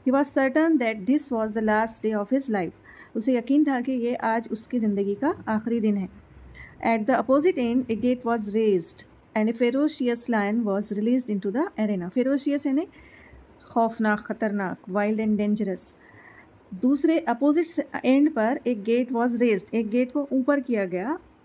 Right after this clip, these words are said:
पिंजरे का gate जिस तरह से ऊपर करके फिर जानवर को निकाला जाता है उस तरह से, और एक खौफनाक शेर को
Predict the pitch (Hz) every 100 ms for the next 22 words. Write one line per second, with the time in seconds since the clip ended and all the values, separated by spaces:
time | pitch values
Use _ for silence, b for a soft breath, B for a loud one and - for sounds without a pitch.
0 | - 226 220 233 240 226 233 226 226 226
1 | 226 214 233 226 226 214 277 285 240 214
2 | 214 226 214 220 208 202 220 262 233 208
3 | 196 285 392 - B B B B - 247
4 | 262 - 269 262 262 254 277 - - -
5 | 240 226 226 226 294